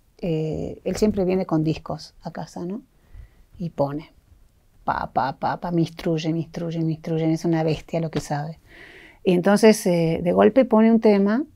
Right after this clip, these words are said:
y yo digo, "¿Esto, esto es, esto es Urbano? Urbano Morales".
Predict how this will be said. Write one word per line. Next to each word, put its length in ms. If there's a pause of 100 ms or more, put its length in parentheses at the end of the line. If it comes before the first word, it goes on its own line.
(1400)
y 40
yo 140
digo, 280 (2250)
"¿Esto, 320 (920)
esto 180
es, 160 (260)
esto 160
es 80
Urbano? 560 (520)
Urbano 240
Morales". 540